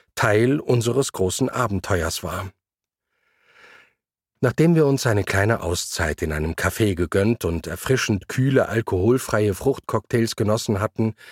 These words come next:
während wir das bunte Treiben um uns herum beobachteten und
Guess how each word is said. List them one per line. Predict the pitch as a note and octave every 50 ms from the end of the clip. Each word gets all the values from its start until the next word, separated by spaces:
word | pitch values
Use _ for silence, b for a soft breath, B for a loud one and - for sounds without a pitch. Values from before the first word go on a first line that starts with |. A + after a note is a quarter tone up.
| B B B B B B -
während | - C3+ B2+ C#3 C#3+ B2+ -
wir | C#3
das | B2 A#2+ - -
bunte | - D#3 E3+ - D3 -
Treiben | - - A#2+ A#2 C3 C#3 D3 C#3+ -
um | - C#3+ C3+ D3
uns | - C3+ B2+ A#2+ - G#2+
herum | G2+ F2+ A2 C3+ C#3 A#2+
beobachteten | G#2+ - - G#2+ A2 G#2+ - A#2+ A#2 - - C3 A#2+ _ - C3+ C#3 C3+ B B B B B B B _ -
und | D#3 D3 C#3 C3+ B2+